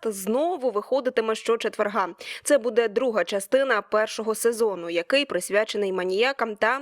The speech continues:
серійним убивцям. У своєму Telegram-каналі я провела невеличке опитування, де з'ясувалося, що із попередніх випусків слухачам найбільше сподобалися історії про українських маніяків Анатолія Онопрієнка та Сергія Ткача.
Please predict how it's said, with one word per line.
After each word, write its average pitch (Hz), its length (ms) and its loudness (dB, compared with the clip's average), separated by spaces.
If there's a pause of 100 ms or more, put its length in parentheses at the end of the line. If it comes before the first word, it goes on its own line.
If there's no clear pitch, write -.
серійним 220 640 -2
убивцям. 190 600 -2 (360)
У 339 60 -2
своєму 285 360 0
Telegram-каналі 254 800 0
я 220 200 2
провела 220 500 0
невеличке 233 720 0
опитування, 302 800 0
де 214 300 2
з'ясувалося, 226 800 0
що 247 320 4
із 220 200 -4
попередніх 214 680 0
випусків 302 640 -2 (260)
слухачам 311 760 0
найбільше 202 500 -2
сподобалися 233 680 0
історії 285 520 0
про 247 200 2
українських 262 800 -2
маніяків 254 640 0 (320)
Анатолія 247 500 2
Онопрієнка 254 680 0
та 220 260 0
Сергія 196 460 0
Ткача. 190 520 -2